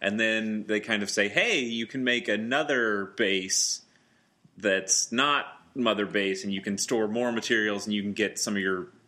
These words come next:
upgrade stuff faster." And so that's a really appealing thing. Uh, but then that's the thing that has the, the asynchronous multiplayer kind of thing of people can,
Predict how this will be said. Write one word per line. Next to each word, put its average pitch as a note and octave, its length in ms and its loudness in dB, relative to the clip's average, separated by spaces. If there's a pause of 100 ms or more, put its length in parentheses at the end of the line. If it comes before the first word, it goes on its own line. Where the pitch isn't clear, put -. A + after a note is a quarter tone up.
(140)
upgrade G2 400 0
stuff - 320 0
faster." F#2 480 0
And F#2 160 -10
so C3 80 -4
that's D3 260 4
a B2 60 -6
really G#2 240 0
appealing F#2 500 -2
thing. F#2 520 -4 (520)
Uh, F#2+ 140 4
but G2 140 -4
then G#2 160 2
that's A2+ 260 4
the - 140 -4
thing G2+ 420 0
that F#2+ 140 0
has F#2 340 0
the, F2+ 320 -4 (140)
the F#2 180 -6 (180)
asynchronous F#2 720 -4
multiplayer F#2 600 -4
kind G2 120 -6
of E2+ 80 -12
thing F2 320 -6
of E2+ 140 -8
people F#2 300 -6
can, E2+ 420 -6